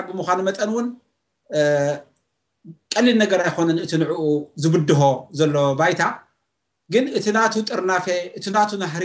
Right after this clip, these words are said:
ኣብዚ እዋን እዚ፣ እ፣ ብሓቂ ተስፋ ሂብና፣ ብሓቂ ንኹልና፣ እ፣ ሞራል ሂብና እዩ። እ፣ በጋ ናበይ ክኸይድ ኣሎ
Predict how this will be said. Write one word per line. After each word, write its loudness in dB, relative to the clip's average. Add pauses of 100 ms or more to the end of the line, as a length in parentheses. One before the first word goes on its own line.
(120)
ኣብዚ -4
እዋን 2
እዚ፣ -4 (1000)
እ፣ -4 (320)
ብሓቂ -4
ተስፋ -6
ሂብና፣ -4 (120)
ብሓቂ -6
ንኹልና፣ -6 (380)
እ፣ -10 (720)
ሞራል 2
ሂብና -2
እዩ። 0 (1000)
እ፣ -2 (300)
በጋ 0 (640)
ናበይ 2
ክኸይድ -4
ኣሎ -2